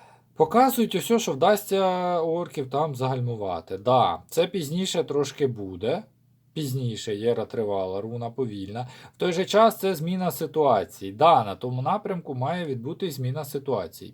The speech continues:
Пізніше. Далі, тут ще певна невизначеність присутня.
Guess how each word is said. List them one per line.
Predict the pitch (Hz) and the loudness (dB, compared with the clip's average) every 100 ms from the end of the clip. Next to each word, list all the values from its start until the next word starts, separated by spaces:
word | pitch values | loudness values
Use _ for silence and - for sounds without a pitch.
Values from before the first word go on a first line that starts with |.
| _ | _
Пізніше. | 156 180 160 131 95 - 117 123 _ _ - - 143 | -8 -6 -4 -4 -6 -10 -16 -18 _ _ -20 -8 4
Далі, | 214 185 110 82 82 | 8 8 8 2 -6
тут | 196 233 | -6 -2
ще | 208 | -2
певна | 202 208 196 185 | 0 -2 -2 -4
невизначеність | 175 160 139 110 95 - 110 104 98 - | -4 -2 -4 -4 -10 -10 -12 -10 -14 -8
присутня. | 104 107 - 127 101 - 92 90 76 | -8 -6 -2 -2 -2 -8 -10 -8 -8